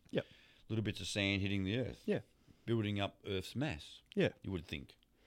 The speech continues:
Speaker 2: So apparently about forty thousand tonnes worth a year comes in.
Speaker 1: Okay. I,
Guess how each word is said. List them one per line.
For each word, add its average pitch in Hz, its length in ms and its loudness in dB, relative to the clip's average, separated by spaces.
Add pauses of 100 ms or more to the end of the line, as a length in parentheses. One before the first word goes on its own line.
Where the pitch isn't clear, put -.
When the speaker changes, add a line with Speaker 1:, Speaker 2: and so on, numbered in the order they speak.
(880)
Speaker 2:
So 110 360 2
apparently 135 560 0
about 101 300 0
forty 110 280 -2
thousand 92 400 -2
tonnes 98 420 -4
worth 76 360 -10 (280)
a - 40 -12
year 90 400 -2 (600)
comes 82 280 -4
in. 143 200 -6 (140)
Speaker 1:
Okay. - 420 -6 (560)
I, 123 140 -2